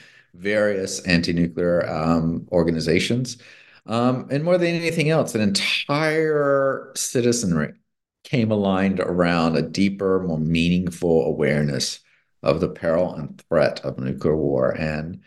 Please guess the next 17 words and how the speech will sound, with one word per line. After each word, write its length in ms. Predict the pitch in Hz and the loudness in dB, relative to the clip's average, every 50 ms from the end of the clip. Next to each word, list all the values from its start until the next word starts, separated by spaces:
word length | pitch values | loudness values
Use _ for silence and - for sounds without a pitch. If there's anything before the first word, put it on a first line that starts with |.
| _ _ _ _ _ _ - | _ _ _ _ _ _ -4
um, 500 | - 78 80 82 85 85 82 82 82 80 | -2 0 2 2 2 0 -2 -2 -6 -8
scientists 800 | - - - 104 107 113 113 113 - 117 98 - - - - - | -8 -4 -2 0 2 2 2 2 2 0 0 0 0 0 0 0
studied 580 | - - - - - 107 101 95 98 98 90 87 | 0 -2 -2 0 2 2 2 2 2 0 0 0
this 500 | 90 82 82 - - - - - - - | 0 0 0 0 0 0 -2 -4 -6 -8
for 680 | - - 98 87 82 82 82 82 76 76 69 - - 85 | -6 -4 -2 0 2 2 2 2 2 2 0 -2 -4 -4
decades 580 | 92 92 92 92 - 78 64 55 - - - | 0 0 0 0 0 0 0 0 -2 -4 -6
after 360 | - - 73 - - - 76 - | -6 -4 -4 -4 -2 -2 -2 0
this 180 | 69 - - | 0 0 0
movie 300 | 80 76 78 78 73 - | 0 0 2 2 0 2
aired. 420 | 78 78 76 69 65 65 65 - - - | 2 2 2 2 0 -2 -4 -8 -6 -2
And 480 | 90 82 82 80 78 78 80 80 80 - _ _ _ _ _ - | 0 0 2 0 0 -2 -6 -8 -12 -18 _ _ _ _ _ -4
the 420 | 87 85 87 87 78 - - - - | -2 0 2 2 0 -2 -4 -10 -8
vast 400 | - 107 98 101 104 101 - - | -4 0 2 2 2 2 0 -2
consensus 680 | 104 95 90 - - 82 80 80 - 67 58 - - - | -2 -2 -2 0 0 0 0 0 0 0 0 0 0 -2
was 560 | 78 71 71 67 67 67 65 - - 76 69 | -2 0 0 0 0 0 -2 -4 -4 -4 -2
that 340 | 71 71 71 69 69 - - | 0 2 2 2 0 0 -2
it 260 | 82 78 73 - - | -2 -2 -2 -4 -8